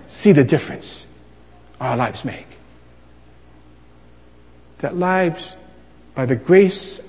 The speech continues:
and power and sovereignty of God,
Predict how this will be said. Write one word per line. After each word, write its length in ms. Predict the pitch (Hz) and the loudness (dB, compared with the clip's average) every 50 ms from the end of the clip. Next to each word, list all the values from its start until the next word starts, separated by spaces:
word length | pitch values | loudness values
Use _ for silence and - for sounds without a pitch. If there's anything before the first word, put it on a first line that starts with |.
| - - - - | -20 -20 -18 -14
and 180 | - 120 113 - | -12 -12 -12 -12
power 540 | - - 185 180 180 185 190 190 208 202 202 - - - - - - | -8 -4 -2 -2 0 0 0 -2 -2 -4 -8 -12 -20 -20 -20 -16 -12
and 140 | 127 123 - | -10 -10 -10
sovereignty 640 | - - - - 202 185 160 175 156 139 - 170 | -10 -8 -4 -2 -2 0 0 -2 -4 -2 -2 -2
of 120 | 147 107 - | -2 -2 -4
God, 320 | - - - - - - | -8 -12 -12 -14 -16 -18